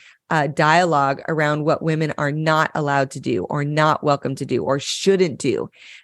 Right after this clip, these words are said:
And we have a very, uh, low volume, and we don't talk hardly at all about the hundreds and hundreds and hundreds of leadership roles we all can agree women should do and are called to do and are gifted to do.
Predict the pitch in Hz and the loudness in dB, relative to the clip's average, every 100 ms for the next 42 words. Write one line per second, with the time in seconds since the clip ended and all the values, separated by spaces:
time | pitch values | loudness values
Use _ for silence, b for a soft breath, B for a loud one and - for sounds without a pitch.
0 | - 185 175 185 180 170 - 147 156 180 | 0 2 2 4 4 2 0 -2 2 2
1 | 202 208 202 185 - _ 165 151 139 151 | 4 4 2 0 -4 _ -2 0 0 0
2 | 156 160 185 170 143 139 143 139 143 151 | 2 4 4 4 2 2 0 -2 -2 -2
3 | 147 147 156 - 151 147 143 156 180 180 | -4 -4 -6 -2 -2 0 0 2 2 2
4 | 156 - 160 147 - 185 214 220 226 185 | 0 0 -4 -4 -6 -2 0 4 2 2
5 | 175 170 180 180 180 170 160 151 160 165 | -2 0 0 2 0 0 -2 0 0 0
6 | 151 156 151 156 147 - 143 147 135 139 | 0 -2 0 0 0 -2 0 2 2 0
7 | - B B B _ - 196 220 226 190 | -4 B B B _ -2 2 4 4 4
8 | 196 226 214 175 151 170 170 170 175 175 | 4 4 2 0 2 2 2 2 0 0
9 | 165 - - 196 185 190 131 - 160 147 | -2 -8 0 2 2 0 0 0 0 0
10 | 147 - 156 156 156 143 139 - 139 139 | -2 0 2 2 0 -2 -2 -2 -6 -6
11 | 139 - 139 - - | -10 -8 -10 -8 -8